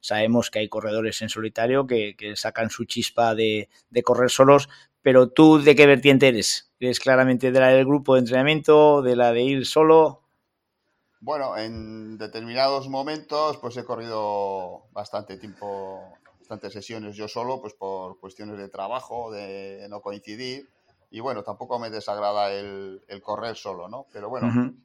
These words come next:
Speaker 2: digamos que el correr en grupo, pues, eh, te,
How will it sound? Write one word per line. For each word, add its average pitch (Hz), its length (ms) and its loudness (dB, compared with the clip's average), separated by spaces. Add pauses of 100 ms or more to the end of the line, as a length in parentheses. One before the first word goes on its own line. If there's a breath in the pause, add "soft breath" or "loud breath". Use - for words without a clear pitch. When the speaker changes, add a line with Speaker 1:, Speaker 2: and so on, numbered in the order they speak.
Speaker 2:
digamos 123 420 -6
que 127 240 -10
el 113 180 -14
correr 120 340 -10
en 131 140 -14
grupo, 139 640 -10
pues, 110 300 -14
eh, 101 580 -20 (220)
te, 92 520 -18